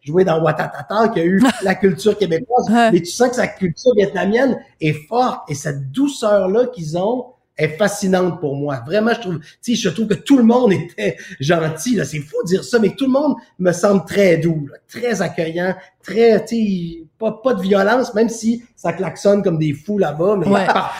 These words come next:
Speaker 1: par
Speaker 2: Alors,
Speaker 1: prudence. Ils sont des
Speaker 2: tu
Speaker 1: millions, tu sais.
Speaker 2: Ouais, tu viens de mentionner quelque chose, tu viens de mentionner, euh, la nourriture, que dans ton enfance, il y avait des voisins vietnamiens, ils mangeaient. Alors,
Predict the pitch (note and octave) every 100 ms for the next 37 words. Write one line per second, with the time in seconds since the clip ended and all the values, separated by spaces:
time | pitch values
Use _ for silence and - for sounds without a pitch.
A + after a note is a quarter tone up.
0 | - G#3+ B3 A#3+ G#3 A3+ A3 F3+ - E3
1 | D#3 - G3+ A3 A3 B3 A3+ D#3 F#3+ A#3+
2 | A#3+ - G#3 A3 - B3 C4+ G#4 G4+ D#4+
3 | C#4+ B3 E4 B3 F#3+ D4 E4 A#3+ B3 A#3+
4 | G#3+ A#3 G#3 A3 C4 C#4 - F#3 F#3 F3
5 | G3+ G3 G#3 G3 G3+ - D4 F4 - G#3
6 | G3 F#3+ F#3 G3+ F#3+ F#3 A3+ A#3 A3 F3+
7 | F3+ F3+ F#3 F#3 G#3+ G#3+ G#3 F#3+ F3+ F#3
8 | A3 G3+ F#3 F3+ A#3+ G#3 G#3+